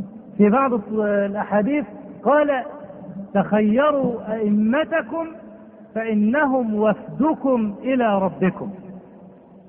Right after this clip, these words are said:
ليه؟ لأن الإمام ده أنت بتجعله بينك وبين ربك. يعني احنا رايحين بقى لولي العهد، ناخد بقى واحد بيقول: "أنا جدع"،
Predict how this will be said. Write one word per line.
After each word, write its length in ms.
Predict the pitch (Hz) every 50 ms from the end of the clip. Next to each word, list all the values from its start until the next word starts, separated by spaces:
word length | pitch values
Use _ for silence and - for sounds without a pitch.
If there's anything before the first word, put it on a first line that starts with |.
| - - - - -
ليه؟ 140 | 165 233 262
لأن 220 | 247 247 226 226
الإمام 400 | 226 220 220 220 247 277 277 254
ده 120 | 220 262
أنت 160 | 254 240 226 226
بتجعله 480 | 208 196 208 214 196 233 233 254 247
بينك 360 | 214 254 254 254 240 220 -
وبين 300 | 214 208 202 202 202 202
ربك. 380 | 202 214 240 247 202 185 151 113 - - - - - - - - - - - - - - - - - - - - - - - - - - - -
يعني 220 | 156 165 185 220 247
احنا 200 | 208 190 233 226
رايحين 340 | 226 208 - - 269 254 233
بقى 500 | 240 254 247 233 220 214 208 208 202 190 - - - - - - - - -
لولي 520 | 170 202 208 214 214 226 262 269 247 233
العهد، 420 | 220 208 190 202 226 202 - - - - - - - - - - - - - - - - -
ناخد 340 | 165 208 269 - - 240 202
بقى 200 | 185 254 240 226
واحد 280 | 233 247 202 202 214 175
بيقول: 220 | 208 240 254 254
"أنا 140 | 240 226 220
جدع"، 320 | 208 208 254 240 262 247